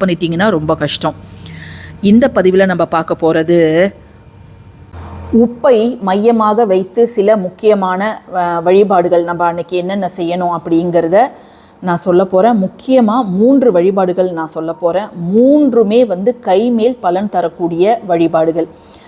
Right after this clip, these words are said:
இந்த வழிபாடுகளை நம்ம எதற்காக செய்யணும் அப்படின்னு கேட்டிங்கன்னா,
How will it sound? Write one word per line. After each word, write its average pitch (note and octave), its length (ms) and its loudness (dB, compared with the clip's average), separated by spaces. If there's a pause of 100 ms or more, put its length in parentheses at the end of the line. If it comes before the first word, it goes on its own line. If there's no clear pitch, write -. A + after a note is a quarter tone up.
(120)
இந்த A3 300 4
வழிபாடுகளை G3 600 2
நம்ம F3 200 -4
எதற்காக G3 580 0
செய்யணும் F3+ 460 0
அப்படின்னு E3+ 360 -6
கேட்டிங்கன்னா, E3+ 580 -4